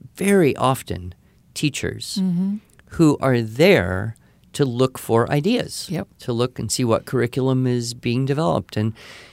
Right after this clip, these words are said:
Speaker 1: you know, the homeschool world is kinda like the curricular Wild West
Speaker 2: Mm-hmm.
Speaker 1: in that anybody can put together something and go try to sell it.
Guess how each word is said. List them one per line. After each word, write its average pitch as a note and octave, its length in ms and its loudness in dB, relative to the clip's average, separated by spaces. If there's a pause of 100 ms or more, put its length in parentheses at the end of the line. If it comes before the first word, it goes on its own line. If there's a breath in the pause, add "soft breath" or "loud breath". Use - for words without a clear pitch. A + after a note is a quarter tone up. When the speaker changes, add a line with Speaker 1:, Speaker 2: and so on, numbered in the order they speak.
(100)
Speaker 1:
you A#3 100 2
know, B2+ 240 6
the C3+ 200 2
homeschool D#3 460 4
world C#3 280 6
is A2+ 100 -2
kinda D3 440 0
like A2+ 340 0
the A2 100 -2
curricular A#2+ 680 0
Wild G2+ 420 2
West G#2 600 -2
Speaker 2:
Mm-hmm. D#3+ 480 2
Speaker 1:
in A2 240 6
that G#2+ 240 4 (480)
anybody A#2+ 720 6
can G2+ 460 -2 (120)
put C#3+ 260 2
together A2+ 500 2
something A2 640 0
and G#2+ 300 -2
go A2+ 160 2
try B2 220 -2
to C#3 80 -4
sell A#3+ 240 2
it. - 220 -6